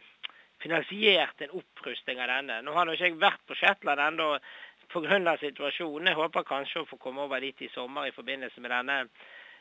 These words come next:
eh, s-, sommerskuten til N R K. De skal vel bruke Stasjon Nemkil til å gå en, en rute ned langs kysten. Men den, eh, jobber vi med, og dette er jo, heter jo faktisk Kronprins,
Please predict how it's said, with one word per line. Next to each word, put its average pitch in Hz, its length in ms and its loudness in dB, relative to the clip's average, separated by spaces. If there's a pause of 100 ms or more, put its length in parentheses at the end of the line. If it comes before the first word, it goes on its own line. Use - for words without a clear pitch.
(140)
eh, 123 320 -4
s-, - 380 -16
sommerskuten 156 1080 -2
til 123 280 -4
N 143 160 0
R 131 140 -2
K. 147 140 -6 (260)
De 135 140 -8
skal 143 180 -6
vel 127 80 -4
bruke 131 420 -6
Stasjon 131 300 -10
Nemkil 123 500 -6
til 120 200 -12
å 113 80 -16
gå 131 240 -8
en, 117 160 -10
en 113 240 -10
rute 120 240 -10
ned 135 180 -4
langs 120 220 -10
kysten. 139 480 -8 (440)
Men 160 160 -2
den, 185 300 8
eh, 143 160 0
jobber 165 280 4
vi 165 120 2
med, 147 200 2
og 139 60 0
dette 160 240 4
er 202 220 10
jo, 147 220 -4
heter 165 320 2
jo 139 80 -6
faktisk 151 360 -4
Kronprins, 135 540 -8